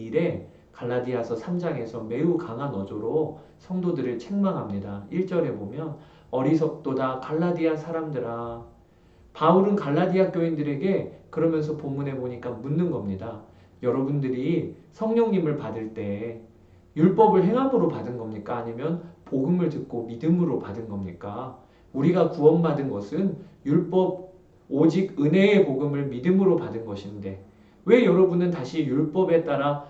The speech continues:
하나님께 인정받냐 아니냐 이렇게 판단받는 삶으로 돌아가려는 것입니까?" 그러다가 맨 마지막에 묻기를 "성령으로 시작하였다가 육체로 마치려 하는 것입니까?" 이렇게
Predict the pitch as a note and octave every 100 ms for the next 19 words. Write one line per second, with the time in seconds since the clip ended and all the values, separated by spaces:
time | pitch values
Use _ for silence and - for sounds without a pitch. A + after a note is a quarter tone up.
0 | - - G#3+ G3+ F3 D3+ D3 C3 C#3 C#3+
1 | D3+ C#3 C3+ C3 C3 A2 G#2 C3+ C3+ B2
2 | B2 - - F#3 A3+ A3 G3 - B3+ B3+
3 | A3 F#3+ E3 D#3 D3 F3+ E3 C#3 C#3 C3+
4 | D3 D3+ C3 B2 A#2 A2 G#2 D3+ C#3+ -
5 | A2+ D#3 D#3 - - - - - C3 B2
6 | B2+ A#2+ B2 C#3 A#2 A#2+ B2+ A2+ A2+ A#2+
7 | A#2+ A#2 G#2+ A2 A2+ - - - - -
8 | A#3 A#3+ A3+ G3+ F3 D#3+ - G#3 G3 F3
9 | D3 C3+ A#2 C3+ D3 - - - C#3 E3+
10 | - A#3+ A3+ A3 A3 - - - - -
11 | C#3+ C3+ C#3 C3+ B2+ A#2 - B2 A#2+ C3+
12 | C3 C3 A2+ A2+ A2+ - - _ _ -
13 | C#3+ C#3+ D3 C#3+ D3 -